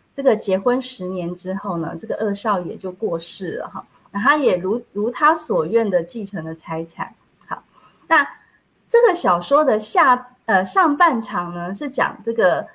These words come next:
七巧呢，她的，呃，这个比较，呃，青春年少的这个人生哈，她的婚姻跟爱情的失落。那在这个二少爷过世之后呢，就开启了这个小说的下半场。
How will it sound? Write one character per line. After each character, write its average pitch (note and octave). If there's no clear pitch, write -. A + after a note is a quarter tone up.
七 F4
巧 F#3+
呢， D3+
她 A3+
的， F#3
呃， D#3+
这 B3
个 F#3+
比 -
较， B3+
呃， F3
青 D#4+
春 D4+
年 F3
少 G#3
的 E3+
这 G3
个 F3+
人 E3
生 F#3
哈， F#3
她 A3
的 G#3
婚 G#3+
姻 G#3
跟 G#3
爱 G3+
情 F3
的 E3
失 E3+
落。 F3
那 F#4+
在 F#4
这 F4+
个 C#4
二 F#4+
少 E4
爷 G3+
过 C#4
世 B3
之 G#3
后 A#3
呢， F3
就 C4+
开 C#4+
启 G#3
了 D#3+
这 G#3+
个 A#3
小 F3+
说 A3+
的 F#3
下 F3
半 F3
场。 -